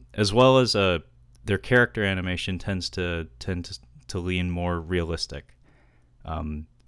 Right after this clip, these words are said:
physics behave the way they should with the human body. Uh, people move with appropriate agility as opposed to, like, fanciful, uh, kind of stuff that you would see in a Studio Ghibli film,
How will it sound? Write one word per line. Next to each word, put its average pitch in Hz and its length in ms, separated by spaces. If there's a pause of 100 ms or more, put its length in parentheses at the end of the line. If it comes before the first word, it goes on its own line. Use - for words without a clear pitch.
(120)
physics 95 400
behave 87 580
the 90 100
way 82 180
they 80 120
should 92 400
with 90 220
the 92 80
human 82 320
body. 95 480 (180)
Uh, 78 140
people 92 360
move 90 420
with - 340 (800)
appropriate 110 720
agility 113 560
as 95 140
opposed 90 340
to, 90 60
like, 85 200
fanciful, 90 760 (260)
uh, 85 300
kind 92 180
of 85 80
stuff - 280
that 76 100
you 85 100
would 87 120
see 85 240
in 82 100
a 78 40
Studio 80 420
Ghibli 120 380
film, 139 360